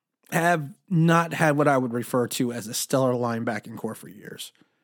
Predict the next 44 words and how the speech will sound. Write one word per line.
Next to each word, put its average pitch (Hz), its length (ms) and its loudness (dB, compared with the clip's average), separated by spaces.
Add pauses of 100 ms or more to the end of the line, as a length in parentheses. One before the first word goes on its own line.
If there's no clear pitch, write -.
(480)
I 147 100 2
mean, 151 120 6
you're, 160 100 2
you're 170 180 2
not 185 180 4
gonna 196 140 6
have 185 60 6
a 175 60 6
linebacking 147 540 4
core 131 200 2
from 123 220 0
the 123 260 -2
late 123 340 -2
seventies, 120 680 -2
the, 120 380 -6
the 117 220 -8
eighties, 117 480 -6
and 123 120 -6
even 123 240 -2
into 120 220 -4
the 110 120 -4
nineties. 113 360 -4
We, 214 160 6
we 208 180 2
haven't 240 300 4
drafted, 151 640 0 (240)
we 202 100 6
haven't 262 220 4
drafted 151 560 2
well 135 180 4
when 127 120 0
it 123 80 -2
comes 127 240 -2
to - 80 -8
linebackers. 147 720 2
We 131 100 2
have 156 220 2
picked 165 200 0
up 156 120 2
some 117 160 -6
free 117 240 -6
agent 196 240 4
linebackers. 165 560 2 (400)
Um, 131 480 2